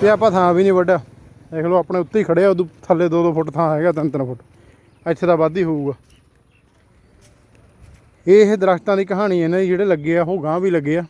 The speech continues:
ਤੇ ਇਸ ਤਰੀਕੇ ਨਾਲ ਇਹ ਵਧਣਗੇ ਐਂ ਹੋ ਸੇ, ਜਾਂ ਅੱਗੇ ਪਿੰਡ ਕੋਲੇ ਜਾ ਕੇ ਦੋਨੇ ਪਾਸੇ ਵੱਡੇ ਹੋਏ ਪਏ ਆ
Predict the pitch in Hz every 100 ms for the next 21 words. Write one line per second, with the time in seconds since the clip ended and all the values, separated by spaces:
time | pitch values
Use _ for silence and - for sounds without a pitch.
0 | _ _ _ _ _ _ _ _ _ _
1 | _ _ _ - 285 - 185 185 - 214
2 | - 233 220 214 196 143 139 165 156 127
3 | - _ _ _ _ _ _ _ _ _
4 | _ _ _ _ _ _ _ _ - 165
5 | 151 131 110 _ _ _ _ _ _ _
6 | _ _ _ _ _ 151 180 196 165 170
7 | 151 202 190 107 196 160 180 180 175 165
8 | 175 175 170 165 160 160 - _ _ _
9 | _ 156 165 208 185 160 175 185 175 156
10 | 147 147 139